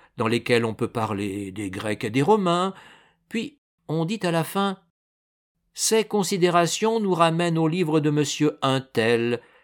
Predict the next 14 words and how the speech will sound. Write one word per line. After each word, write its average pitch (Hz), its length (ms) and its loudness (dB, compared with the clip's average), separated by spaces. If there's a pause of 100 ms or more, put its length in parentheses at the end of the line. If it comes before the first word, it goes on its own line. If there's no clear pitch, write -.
(200)
qui 220 120 0
sera 214 300 4
la 202 120 4
matière 196 420 0
d'un 180 120 2
second 180 300 0
article. » - 680 -6 (1080)
Et 214 280 2
le 175 180 10
second 131 360 2
article 110 720 -8
ne 113 140 -6
paraît 156 420 -2
jamais. 151 420 -4